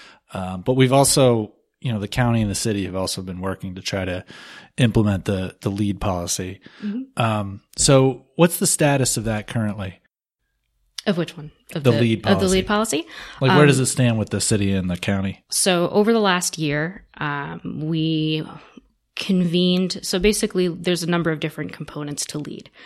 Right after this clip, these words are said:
Speaker 2: Um, and one of them are these, these governing bodies that create a unique structure,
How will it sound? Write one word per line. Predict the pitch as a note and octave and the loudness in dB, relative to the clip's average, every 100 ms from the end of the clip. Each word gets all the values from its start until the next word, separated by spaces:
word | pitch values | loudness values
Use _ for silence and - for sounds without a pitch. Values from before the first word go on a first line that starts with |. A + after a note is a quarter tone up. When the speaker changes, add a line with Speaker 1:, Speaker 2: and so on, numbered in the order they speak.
| - - - - | -20 -20 -14 -6
Speaker 2:
Um, | D#3+ D3+ - | -4 -4 -2
and | E3+ | 0
one | F3+ F3 | 2 2
of | E3 | 2
them | E3 | 0
are | D#3 D3+ | 0 -2
these, | D3+ D3+ - - - | -4 -6 -10 -10 -6
these | D#3 D#3+ | -6 0
governing | A3+ A3+ F#3 F3 | 0 2 0 -2
bodies | D#3 D3+ D3+ - | -4 -4 -6 -6
that | - | -10
create | - F3 D#3+ | -4 -2 0
a | D3+ | 0
unique | D3+ E3 - | -2 -2 -4
structure, | - - D3+ - - C#3+ C#3+ | -6 -4 -4 -4 -6 -6 -8